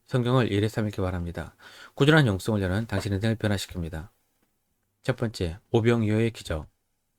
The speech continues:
오병이어의 사건은 네 복음서 모두에 기록된 유일한 기적입니다.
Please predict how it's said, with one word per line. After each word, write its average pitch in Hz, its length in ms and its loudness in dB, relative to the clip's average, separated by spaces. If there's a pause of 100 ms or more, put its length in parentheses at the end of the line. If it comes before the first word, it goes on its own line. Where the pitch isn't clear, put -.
(800)
오병이어의 139 540 8
사건은 120 640 0
네 120 160 6
복음서 107 720 0
모두에 113 420 2
기록된 98 560 -2
유일한 110 280 0
기적입니다. 90 680 -4